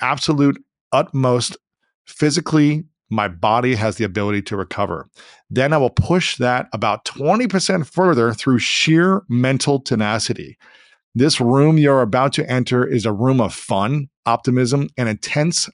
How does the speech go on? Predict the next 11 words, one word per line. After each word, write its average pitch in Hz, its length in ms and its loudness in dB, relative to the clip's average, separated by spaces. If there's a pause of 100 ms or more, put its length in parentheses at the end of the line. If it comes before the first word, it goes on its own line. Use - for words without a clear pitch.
(100)
rapid 104 520 -2
growth. 92 440 -4 (340)
If - 140 -6
you 120 80 2
are 110 60 0
not 127 240 0
prepared 127 400 -2
for 123 100 -2
that, 117 260 0 (160)
go 107 220 0
elsewhere." 95 480 -4